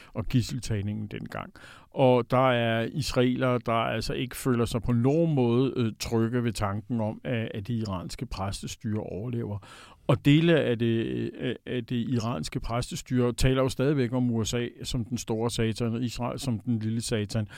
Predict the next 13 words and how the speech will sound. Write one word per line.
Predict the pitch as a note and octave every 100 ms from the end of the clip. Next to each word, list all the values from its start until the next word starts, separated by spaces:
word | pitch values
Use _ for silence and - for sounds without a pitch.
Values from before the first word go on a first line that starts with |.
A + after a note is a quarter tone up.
| - -
og | C#3+ C#3
er | C3
meget | G#2 C#3 E3+
indstillet | B2 A#2+ - A#2+ G#2+
på, | A#2 A#2
at | A2+ -
de | A2+
skal | -
udryddes | A#2+ G#2 G#2+ A#2+ A2+
fra | - A2+
verdens, | G#2 G2 - C3+ - -
øh, | A#2+ A#2 A#2 A#2 B2
overflade. | A#2 G2 - - - C3